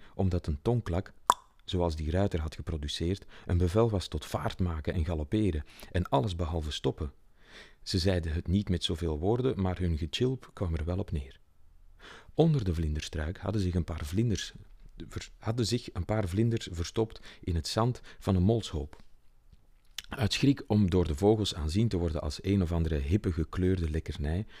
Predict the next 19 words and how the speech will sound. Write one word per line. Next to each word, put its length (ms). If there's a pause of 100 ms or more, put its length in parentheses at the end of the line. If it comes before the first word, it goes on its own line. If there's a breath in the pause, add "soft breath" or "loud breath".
(220 loud breath)
hadden 240
ze 100
zi-, 220
er 260
niets 240
beters 340
op 160
gevonden 480 (300 loud breath)
dan 160
om 80
zich 220
in 140
het 160
vers 320
omhoog 380
gewerkte 500
aarde 340
te 120
verstoppen 540